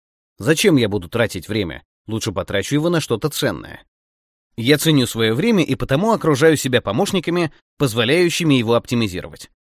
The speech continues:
За что, допустим, я люблю YouTube, так это за кнопку «Переключить». Нередко я прохожу на этом сайте всевозможные тренинги и семинары. И вот самое классное, что там есть эта волшебная кнопка «Переключить».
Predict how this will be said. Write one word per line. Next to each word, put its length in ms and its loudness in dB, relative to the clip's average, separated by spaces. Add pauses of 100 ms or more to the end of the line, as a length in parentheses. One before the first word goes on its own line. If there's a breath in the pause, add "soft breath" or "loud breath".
(480)
За 200 0
что, 160 0
допустим, 420 0
я 120 4
люблю 240 0
YouTube, 400 -2 (240 soft breath)
так 160 -2
это 180 0
за 120 -2
кнопку 400 0
«Переключить». 800 0 (560)
Нередко 420 2
я 80 4
прохожу 380 0
на 100 2
этом 200 0
сайте 300 -2
всевозможные 640 0
тренинги 520 0
и 120 -4
семинары. 580 -4 (640)
И 80 -8
вот 180 -4
самое 360 0
классное, 420 -2
что 180 -6
там 200 0
есть 300 -4
эта 180 -4
волшебная 640 0
кнопка 480 -6
«Переключить». 840 -6